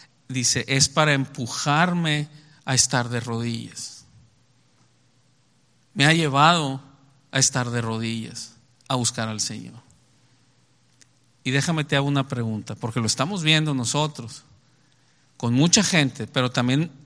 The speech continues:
estamos viendo lo opuesto con mucha gente. Pero una cosa que estamos viendo con mucha gente, que esta situación difícil que estamos viviendo ahorita nos ha llevado a caer de rodillas a buscar a Dios.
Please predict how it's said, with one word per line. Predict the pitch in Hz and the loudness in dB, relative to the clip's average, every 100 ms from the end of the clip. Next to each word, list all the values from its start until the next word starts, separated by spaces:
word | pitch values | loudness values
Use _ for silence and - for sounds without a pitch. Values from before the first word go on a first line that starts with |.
| - _ _ - | -20 _ _ -8
estamos | 135 160 147 151 | -2 2 2 4
viendo | 151 156 | 4 4
lo | 131 | 2
opuesto | - 151 151 147 | 4 4 4 2
con | 131 123 | -4 -4
mucha | 120 120 | -2 -2
gente. | 110 104 104 - - - - - _ - | -4 -8 -12 -16 -20 -20 -20 -20 _ 0
Pero | 131 127 | 2 4
una | 165 262 | 6 6
cosa | 254 226 220 | 6 6 6
que | |
estamos | 196 214 208 | 2 2 2
viendo | 196 202 | 2 0
con | 190 175 | 0 -2
mucha | 170 - 156 | 0 0 0
gente, | 151 147 147 147 | 0 -2 -4 -2
que | - 143 | 4 8
esta | 190 - 254 | 8 6 6
situación | 247 - 190 214 208 | 4 4 4 6 4
difícil | 220 180 202 196 | 4 4 4 4
que | 165 | 2
estamos | 143 170 180 170 | 2 4 4 2
viviendo | 147 147 139 | 4 4 4
ahorita | 123 135 175 - 220 214 - - - _ _ _ _ - | 6 8 6 6 2 0 -6 -20 -20 _ _ _ _ -4
nos | 135 127 110 | 2 4 6
ha | 160 202 | 8 8
llevado | 233 220 214 220 196 180 175 - - | 8 8 10 10 10 6 0 -12 -8
a | 175 143 | -2 -2
caer | - 135 127 139 156 165 | 4 4 6 6 6 4
de | 185 | 0
rodillas | 190 196 180 156 131 127 - 143 | 0 0 2 4 4 0 -2 -2
a | |
buscar | 123 120 - 123 113 | -2 0 -2 -2 -2
a | 113 | -2
Dios. | 107 107 - - | -4 -8 -12 -18